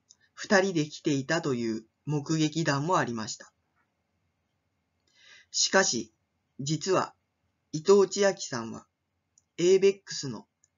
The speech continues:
松浦正人会長の愛人だったそうです。手越くんは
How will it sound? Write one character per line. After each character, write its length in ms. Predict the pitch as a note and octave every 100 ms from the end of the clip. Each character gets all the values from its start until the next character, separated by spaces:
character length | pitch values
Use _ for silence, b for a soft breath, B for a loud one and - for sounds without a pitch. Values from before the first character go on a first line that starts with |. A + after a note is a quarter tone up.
| _
松 320 | D3+ D#3+ D#3 G3+
浦 240 | F3+ C3+
正 300 | D3+ F3+ F#3
人 120 | C#3+
会 300 | C3 C3+ B2+
長 260 | - A#2+ A#2
の 180 | A#2 - _ _ -
愛 280 | D#3 F3 E3+
人 240 | F3 E3+
だ 100 | E3+
っ 100 | E3+
た 120 | B2
そ 160 | A#2+ A2+
う 60 | G#2+
で 100 | G#2
す。 140 | _ _ _ _ _ _ _ _ _ _ _ _ _ _ _ _ _ _ _ _ -
手 80 | F#3+
越 280 | F#3+ E3+ -
く 120 | C3
ん 140 | A#2+
は 180 | A2 -